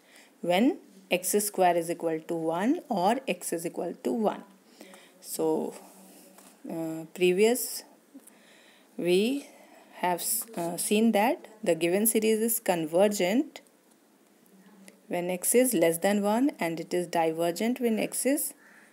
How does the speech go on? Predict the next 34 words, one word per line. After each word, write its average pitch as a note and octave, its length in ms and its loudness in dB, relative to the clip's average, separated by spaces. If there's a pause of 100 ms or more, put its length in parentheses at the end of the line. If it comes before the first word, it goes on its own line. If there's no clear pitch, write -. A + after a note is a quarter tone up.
(220)
greater G#3 420 4
than D#3 280 0
one. - 200 -8 (320)
And D#3+ 420 -8 (960)
when F#3 380 0
x F3+ 240 2
is A#3+ 180 4
equal G#3 420 6
to B3 200 2
one, A3 460 2 (960)
the F3 160 -2
series F3+ 400 4
is C4 180 4
also G#3 560 2 (220)
divergent. D#3+ 640 2
So - 160 -6
combining E3+ 680 0
all F3+ 200 2
these A3+ 340 -2
statements, F3+ 680 -4 (460)
we F3+ 180 2
just G3+ 380 0
write G3+ 400 2 (480)
summation F#3 540 2
U F3+ 160 0
N F3 140 0
is G#3 160 0
convergent E3+ 720 0
when G#3+ 200 0
x - 220 -4
is F3 180 -2
less D#3 220 -2
than F#3+ 240 -4
one A3+ 280 0